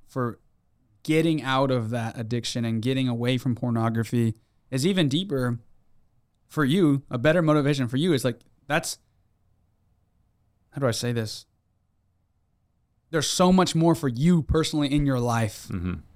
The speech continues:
Speaker 2: Mm-hmm.
Speaker 1: Yes, all, there's, like, these huge consequences that other people are suffering because of your choices, but you are suffering more than anyone by your choices.
Speaker 2: Mm-hmm.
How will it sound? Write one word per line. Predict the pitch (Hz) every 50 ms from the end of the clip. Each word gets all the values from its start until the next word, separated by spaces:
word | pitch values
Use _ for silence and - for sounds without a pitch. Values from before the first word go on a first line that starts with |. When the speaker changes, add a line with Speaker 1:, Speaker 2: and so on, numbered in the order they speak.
| - -
Speaker 2:
Mm-hmm. | 80 90 87 82 - - - - _ _ - - - - - - _ - - _ - - -
Speaker 1:
Yes, | 135 156 175 170 -
all, | - - 139 147 151 151
there's, | 143 143 139 127 117
like, | 117 98
these | 113 127 123 -
huge | - - - - - - _ - - 165 185 185 190 190 180 170 151 - -
consequences | - 147 143 135 - - 117 113 135 127 110 127 131 117 110
that | 120 123 123 -
other | 147 151 151 147 127
people | 139 135 135 135
are | 123
suffering | 113 - - 135 127 117 127 127 127 120 117 117 113 110 - _ _ _ -
because | - 127 - 143 135 120
of | 123 117
your | 123 127 127
choices, | - - 135 135 123 - 127 120 113 110
but | 113 127 123 120 - _ -
you | 123 123 123 127 127 147 175 180 170 156 143 131
are | 127 131 123
suffering | - - 135 123 - 131 123 120
more | 120 123 123
than | 117 117
anyone | 117 120 127 123 120 117 113 113
by | 113 113 117
your | 113 110 110
choices. | 110 - - 104 107 104 - - 98 92 - - - - 95
Speaker 2:
Mm-hmm. | 87 90 104